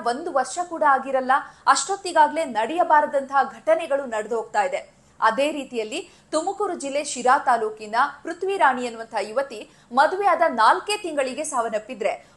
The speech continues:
ಹುಬ್ಬಳ್ಳಿಯಲ್ಲಿ ಜಯಶ್ರೀ ಎನ್ನುವಂತಹ ಯುವತಿ ಮದುವೆ ಆದ ಕೇವಲ ಮೂರು ತಿಂಗಳಿಗೆ ಸಾವನ್ನಪ್ಪಿದ್ದಾಳೆ. ಈ ಎರಡೂ ಪ್ರಕರಣಗಳಲ್ಲಿ ಯುವತಿಯರ ಪೋಷಕರು ಆರೋಪ ಮಾಡ್ತಾ ಇರೋದು ಇದು ಆತ್ಮಹತ್ಯೆ ಅಲ್ಲ,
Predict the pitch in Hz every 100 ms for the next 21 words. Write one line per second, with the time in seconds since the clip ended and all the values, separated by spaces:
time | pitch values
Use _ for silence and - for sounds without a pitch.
0 | - 240 196 311 311 311 285 311 254 220
1 | 226 320 - 330 285 277 269 277 262 269
2 | 294 277 - _ - 240 302 392 427 349
3 | - 359 320 285 359 359 311 233 262 370
4 | 427 415 302 277 262 330 285 240 220 214
5 | 214 190 175 - _ _ 277 311 220 226
6 | 269 359 370 277 277 240 208 202 214 294
7 | - _ - 285 349 359 339 320 254 247
8 | 254 277 285 233 220 233 247 226 208 214
9 | 208 240 247 269 269 285 226 247 - 330
10 | 285 254 233 220 214